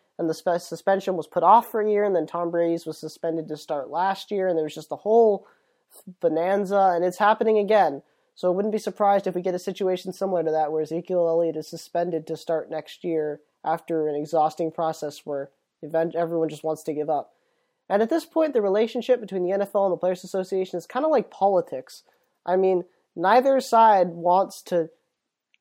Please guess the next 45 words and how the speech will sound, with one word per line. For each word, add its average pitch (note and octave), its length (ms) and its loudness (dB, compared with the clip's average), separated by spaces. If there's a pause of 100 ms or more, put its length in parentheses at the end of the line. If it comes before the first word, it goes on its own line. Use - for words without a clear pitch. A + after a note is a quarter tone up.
(160)
concede A3 680 -2
anything G3+ 520 0
to F3+ 80 0
the E3 160 0
other E3 220 0
side. F#3+ 360 4
It's D#3+ 100 -6
like, E3 140 -2 (180)
if F3+ 180 -4
you A3+ 140 0
do A3 140 2
this, G#3+ 280 2
it's F3+ 180 -4
by F3+ 340 4
default F3 680 0
bad. C#3+ 460 -2 (260)
And E3+ 100 -4
if E3 120 -2
the E3+ 100 2
other F#3+ 140 2
side G3 240 0
does F#3 140 -6
something, G3 280 0
it's D#3 100 -2
by E3 220 0
default D#3 400 -6
bad D#3 240 0
for F#3 160 -6
us. E3 200 -6 (360)
And F3+ 100 -4
so A3 80 -2
they're A3+ 140 2
just A#3 180 -4
trying A3 140 0
to F#3 80 0
fight G3+ 300 2
each A3 160 -6
other. A3 340 2 (440)
And G3 180 0
this C#4 160 0
could C4 220 -2
lead A#3+ 580 0
to A3+ 340 -2
a F#3+ 80 0
strike A3+ 580 2